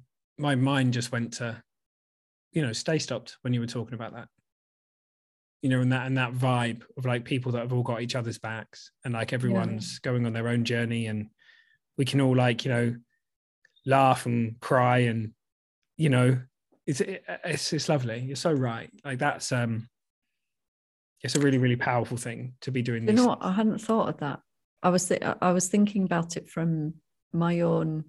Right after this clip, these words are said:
Speaker 2: experience as a participant in these things. And I hadn't thought that, like, we've created that. That didn't exist before.
Speaker 1: Yeah, and it, and, and that's what I mean. Like, anything's possible, right? You can cre-, like, that creation thing is,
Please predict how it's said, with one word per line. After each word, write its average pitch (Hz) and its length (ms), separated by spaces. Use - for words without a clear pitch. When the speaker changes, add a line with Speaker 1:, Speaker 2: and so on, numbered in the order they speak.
Speaker 2:
experience - 580
as 143 120
a - 40
participant - 600
in 156 120
these 147 220
things. - 440
And 165 120
I 170 40
hadn't 185 320
thought - 520
that, 170 320
like, 180 140
we've 190 180
created 208 480
that. 180 220
That - 160
didn't 175 180
exist 196 400
before. - 440
Speaker 1:
Yeah, 202 240
and 143 140
it, 147 140
and, 151 260
and 160 180
that's 180 220
what 147 140
I - 20
mean. 170 240
Like, 127 200
anything's 170 520
possible, 123 400
right? 110 160
You 143 100
can 151 160
cre-, 147 200
like, 139 240
that 170 220
creation 143 580
thing 120 360
is, 139 240